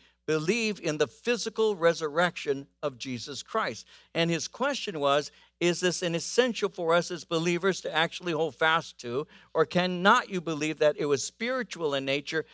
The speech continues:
and not physical?" So I want to supply an answer for that. I'll take it one step further, and I'll say that there is a, uh, a cult called the Jehovah's Witnesses. All of us are familiar with the, the, at least the name Jehovah's Witness.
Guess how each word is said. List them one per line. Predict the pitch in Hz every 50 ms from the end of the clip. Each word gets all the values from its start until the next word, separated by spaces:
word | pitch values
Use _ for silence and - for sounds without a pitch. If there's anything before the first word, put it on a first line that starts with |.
| - _ _ -
and | 147 143
not | 147 156 156 156 -
physical?" | - - 190 190 175 151 156 - - 127 123 117
So | - - 156
I | 151 170
want | 202 202 180
to | 160 -
supply | - 139 - - 156 156
an | 147 143 143
answer | 143 143 143 - - 104 98
for | - - 95
that. | 85 92 - - - _ _ _ _ _ _ _ _ _ _ _ _ _ _ _ _ _ _ _ _ _ _ _ _ _ _ _ _ _ _ _ _ _ _ _ _ _ _ _ _ _ -
I'll | 151
take | - - 202 190 175
it | 180 175
one | 170 185 190 -
step | - - 165 - - -
further, | - 185 190 143 135 131 127 131 147 147 - -
and | 123 131 131
I'll | 135 135 135
say | 120 - - 143 139 135
that | 135 135 123 -
there | 143 139 139 135
is | 127 -
a, | 139 127 123 120 117 -
uh, | - 110 - 98 - -
a | 117 110
cult | - - - 151 156 185 - -
called | - - 143 139 127
the | 131 127
Jehovah's | 101 131 127 127 139 131 110 123 104 127
Witnesses. | 120 127 131 - 147 127 - 175 151 135
All | 143 131 135 135
of | 127 117
us | 127 - -
are | 131
familiar | 113 - 131 117 120 120 117 120 120
with | 113 113 110 - _
the, | - 107 - _ _ _ _ -
the, | 113
at | 110 - 120
least | 110 120 143 135 - -
the | 110 101
name | 117 139 143 135 120
Jehovah's | 113 113 110 113 104 107 101 -
Witness. | 113 113 110 113 143 143 - - -